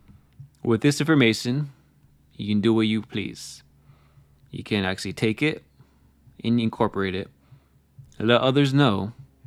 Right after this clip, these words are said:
or you can just keep buying these foods. It's your choice, that's gonna be it for this podcast episode. Hopefully, a lot of people found these foods that they were possibly eating very concerning.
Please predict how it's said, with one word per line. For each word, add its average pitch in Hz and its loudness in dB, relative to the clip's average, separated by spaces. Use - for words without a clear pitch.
or 110 -4
you 113 -2
can 117 2
just 117 -6
keep 120 -2
buying 104 0
these 101 -4
foods. - -10
It's - -12
your 107 0
choice, - -12
that's 135 2
gonna 131 4
be 117 8
it 110 -4
for 110 0
this 104 0
podcast 101 -2
episode. 98 -6
Hopefully, 123 4
a 120 -6
lot 113 2
of 110 -2
people 113 -2
found 98 0
these 98 -4
foods 104 -2
that 101 -4
they 113 0
were 107 2
possibly 104 -2
eating 110 2
very 101 -2
concerning. 98 0